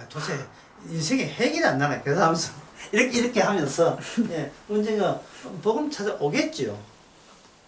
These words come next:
뭐, 거의 오는 사람은 거의 없습니다만은. <laughs> 뭐, 오겠지요. 그러니까 이, 이 결국은 나-, 뭡니까? 열심히 지금 뭐만 일하고 계시다?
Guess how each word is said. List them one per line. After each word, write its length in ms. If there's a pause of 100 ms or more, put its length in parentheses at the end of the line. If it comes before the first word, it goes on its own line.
(680)
뭐, 200
거의 220
오는 240
사람은 260
거의 140
없습니다만은. 680 (440)
<laughs> 640 (540)
뭐, 380 (880)
오겠지요. 480 (540)
그러니까 240
이, 120
이 320
결국은 340
나-, 160
뭡니까? 580 (320)
열심히 500
지금 340
뭐만 460
일하고 260
계시다? 460